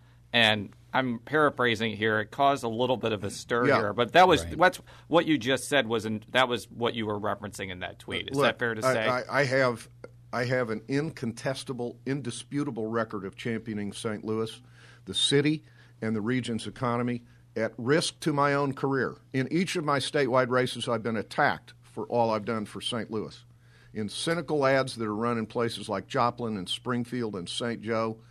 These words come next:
Speaker 2: and Southeast Missouri. So my record of supporting and risking my career to help Saint Louis is indisputable. Now, what I said was, what I was referring to was, do we want an economy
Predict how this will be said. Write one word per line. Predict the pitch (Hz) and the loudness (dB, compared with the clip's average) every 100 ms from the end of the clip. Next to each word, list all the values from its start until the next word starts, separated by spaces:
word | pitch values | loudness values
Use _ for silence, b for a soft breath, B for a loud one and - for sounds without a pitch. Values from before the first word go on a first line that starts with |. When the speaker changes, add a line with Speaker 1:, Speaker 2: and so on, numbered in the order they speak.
| B B B | B B B
Speaker 2:
and | 98 | -10
Southeast | - 117 104 113 98 | -4 -2 -2 -4 -8
Missouri. | 98 98 87 - b b b b | -10 -10 -10 -12 b b b b
So | - 120 - - b b b - | -8 -6 -8 -14 b b b -4
my | 117 151 | 2 2
record | 160 151 139 139 | 4 4 2 -2
of | 107 | -4
supporting | - - - 147 147 139 | -6 -8 0 0 2 -2
and | 113 107 113 | -6 -8 -4
risking | 120 151 - 147 | 0 0 0 -2
my | 139 117 | 0 0
career | 127 123 131 110 | -2 -4 -2 -2
to | 113 | -4
help | 101 123 - | -4 -4 -4
Saint | 131 117 | -6 -6
Louis | 117 113 101 | -4 -4 -6
is | - 98 - | -8 -10 -8
indisputable. | 131 127 113 - 120 104 - - - - - - | -6 -4 -6 -6 -4 -4 -6 -16 -20 -20 -20 -8
Now, | 110 95 - B B B B B B - | -6 -6 -8 B B B B B B -4
what | 127 | -2
I | 117 | -2
said | 117 196 226 139 | 0 0 0 0
was, | 107 104 113 - - | 0 -2 -4 -8 -8
what | 117 120 | -2 0
I | |
was | 117 104 | 0 -2
referring | 110 - 202 220 135 | -8 -2 2 2 0
to | - 104 101 - | -4 -4 -4 -6
was, | 107 107 104 | -4 -2 -2
do | 110 120 143 | -4 0 0
we | 165 | 2
want | 147 151 - | 2 0 0
an | 117 113 | -2 -4
economy | 107 135 139 135 135 | -4 -2 -2 -2 -4